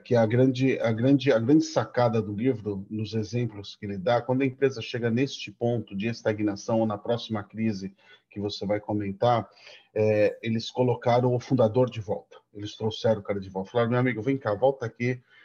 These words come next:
v-, vamos resgatar aqui o que você pensou ali no comecinho", né? Então, é, o apoio do R H aqui é, é ser parte dessa equipe de construção. Ser o único protagonista, eu acho que é uma responsabilidade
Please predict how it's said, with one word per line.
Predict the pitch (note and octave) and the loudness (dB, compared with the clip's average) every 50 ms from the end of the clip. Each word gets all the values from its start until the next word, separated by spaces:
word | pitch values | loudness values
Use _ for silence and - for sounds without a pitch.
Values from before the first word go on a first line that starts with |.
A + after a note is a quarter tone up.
| _ _ _ _ | _ _ _ _
v-, | - G2 G2 - _ _ - G2+ G2 - - _ _ _ G2+ G#2+ B2 A2 A#2 | -16 -16 -16 -16 _ _ -18 -18 -18 -18 -18 _ _ _ -4 0 0 0 2
vamos | A#2+ C3+ D#3 E3 C#3+ | 2 4 4 6 6
resgatar | E3 D#3+ - - C#3+ B2+ A#2+ - C3 A#2+ | 6 4 4 4 2 2 4 4 4 2
aqui | A2+ - C3+ | 4 2 -2
o | A#2+ | -4
que | - - | -4 -2
você | - C#3 | -2 -2
pensou | - - B2 A#2 G#2+ - - - A#2+ A2 | 0 2 2 0 0 0 0 2 2 2
ali | G#2 G#2+ | 2 0
no | G#2+ G#2+ G#2 | -2 -4 -4
comecinho", | - A2+ A2 G#2+ G#2 - - - G#2 F#2+ F#2+ F2+ - _ _ _ | -2 0 0 0 -2 -4 -8 -8 -6 -6 -8 -8 -10 _ _ _
né? | - A2 B2 B2+ B2 - - - - - - - - - | -4 -2 -2 -4 -4 -10 -18 -20 -20 -20 -20 -20 -6 -4
Então, | B2+ B2+ B2 E3 E3 E3+ E3+ D#3+ - - - - - | -4 2 6 8 8 8 6 4 0 -6 -16 -2 4
é, | A#2+ B2+ B2+ - - | 6 6 8 6 6
o | D3+ C#3+ C#3+ | 6 6 6
apoio | B2+ B2 - - E3 F3 F#3+ G3+ F#3+ E3 | 6 4 2 2 6 8 8 8 8 6
do | C#3+ A#2 A#2+ B2 B2 | 6 4 4 4 6
R | B2 A#2+ G#2+ G#2+ A2+ | 6 4 4 2 0
H | G#2 G2+ F#2 F#2+ A2+ A2+ A2 G#2+ | 0 0 -2 -2 0 0 0 0
aqui | G#2 - _ - C3+ C#3+ C#3 B2+ A2+ A2+ - - _ _ _ _ - - | -2 -6 _ 0 4 4 4 4 2 -2 -8 -16 _ _ _ _ -4 0
é, | A2 A2+ - - - A#2 | 2 2 2 2 0 -2
é | |
ser | A#2 - - - D3+ C#3+ - - | -2 -2 0 2 2 2 2 2
parte | - D3+ D#3 E3+ F3 F3+ - - - F3 E3+ D#3+ - | 4 6 6 6 4 2 -2 -6 -4 -2 -2 -4 0
dessa | A#2 B2+ C3+ C3+ C3 - - | 2 2 2 2 2 -2 -8
equipe | B2 - - C3 B2 B2+ A2+ | -6 -4 -4 -4 -4 -4 -8
de | A#2 A2+ | -10 -6
construção. | - B2 A2+ - - A2+ A2 - - - G#2 F#2+ F2+ - | -4 -4 -4 -4 -6 -12 -14 -12 -8 -6 -6 -6 -8 -10
Ser | - - - D#3+ E3+ D#3+ | -6 0 4 4 6 6
o | D#3 | 8
único | D3 D#3 E3+ F3 D#3+ D#3+ D3+ | 8 8 8 6 4 0 -2
protagonista, | - - A#2 A2+ - B2 A#2 A2 A2+ A2+ B2+ C#3 B2+ - - | -6 -8 -8 -2 0 0 0 2 2 2 2 0 0 0 -2
eu | A#2 | -2
acho | A#2 - - | -2 -2 -4
que | - | -4
é | A#2 | -4
uma | A2+ | -4
responsabilidade | A2+ A2+ - - A2+ A2 - A2+ G#2+ G#2+ G#2+ G2+ A2+ A#2 A2+ A2 A2 G#2+ | -4 -4 -6 -8 -10 -6 -6 -6 -6 -4 -2 0 0 0 0 -2 -6 -12